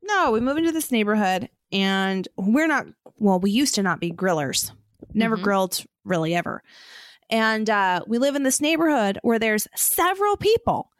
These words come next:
Speaker 1: that for whatever reason, they've got their grill in their driveway in the front.
Speaker 2: Oh.
Speaker 1: So when we go on walks and stuff outside, we smell what everybody's cooking.
Speaker 2: Oh.
Speaker 1: And it's like a thing in the neighborhood. People are, like,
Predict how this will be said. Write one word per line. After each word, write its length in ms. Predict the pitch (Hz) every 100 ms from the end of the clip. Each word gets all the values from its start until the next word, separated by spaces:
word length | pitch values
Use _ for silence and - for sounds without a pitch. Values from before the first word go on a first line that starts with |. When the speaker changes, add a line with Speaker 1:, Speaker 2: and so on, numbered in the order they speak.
| _
Speaker 1:
that 160 | - 240
for 120 | 269
whatever 420 | 262 254 277 311
reason, 560 | 302 370 403 202 170 175 - _ -
they've 200 | 240 -
got 240 | 254 -
their 100 | 226
grill 540 | 220 - 254 311 254 -
in 120 | 208
their 100 | 196
driveway 680 | 175 214 254 240 - - - _
in 120 | 202 190
the 80 |
front. 460 | 170 - 240 - - _ _ _
Speaker 2:
Oh. 160 | 220 339 -
Speaker 1:
So 120 | 269
when 220 | 247 247
we 160 | 247 294
go 220 | 277 262
on 200 | 233 226
walks 320 | 240 302 349
and 80 | 311
stuff 200 | - 226
outside, 500 | 202 - - 359 339
we 120 | 226 214
smell 520 | - - 311 339 285
what 120 | 254
everybody's 420 | 220 220 208 208
cooking. 380 | - 403 427 277 -
Speaker 2:
Oh. 600 | 185 196 202 190 196 175
Speaker 1:
And 140 | 175 277
it's 180 | 285
like 160 | 294 294
a 40 | 233
thing 400 | - 381 381 254
in 100 | 233
the 60 |
neighborhood. 500 | 226 254 254 180 - - _
People 280 | - 269 269
are, 160 | 254 247
like, 320 | 220 202 -